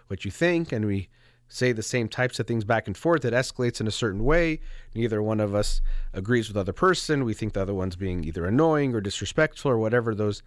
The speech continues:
feelings are that we've already assumed the other person has for us or we feel about them. And then it just ends the same way again until the next time, until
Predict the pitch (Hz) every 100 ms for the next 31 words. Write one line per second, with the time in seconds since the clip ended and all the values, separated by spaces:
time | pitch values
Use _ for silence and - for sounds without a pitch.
0 | - - _ - 151 143 120 120 120 110
1 | 101 104 90 - 135 135 120 104 104 -
2 | 107 - 101 113 131 - - 117 113 -
3 | 104 90 - - - - 90 156 175 160
4 | 143 139 143 131 131 _ _ _ _ 107
5 | 117 113 107 104 - 110 120 110 101 104
6 | - 104 98 98 95 92 87 - - -
7 | 85 - 131 143 139 135 - 104 90 -
8 | - - - - 87 82 - 95 90